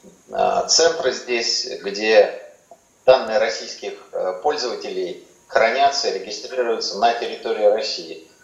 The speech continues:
А, видимо, будем как-то постепенно решать эти вопросы, хотя, говоря, уже, м, как бы общество вряд ли примет, а, то, что вот, например, заблокирует там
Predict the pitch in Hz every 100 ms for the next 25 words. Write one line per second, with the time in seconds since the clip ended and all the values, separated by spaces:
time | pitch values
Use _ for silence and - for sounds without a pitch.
0 | _ _ - - 180 196 170 165 196 185
1 | 170 - - - - - 196 202 131 113
2 | 135 120 123 120 120 127 165 180 - -
3 | - 104 104 151 151 - - - _ _
4 | _ _ 117 117 123 131 143 120 110 127
5 | 127 123 - - _ - _ _ _ 98
6 | 98 95 95 98 127 120 127 160 160 -
7 | 127 123 170 170 139 127 139 151 131 -
8 | _ _ _ _ _ _ _ - - -
9 | - - 127 127 - 98 - - - 123
10 | 101 - 98 135 143 135 117 107 - -
11 | _ _ _ _ _ - 95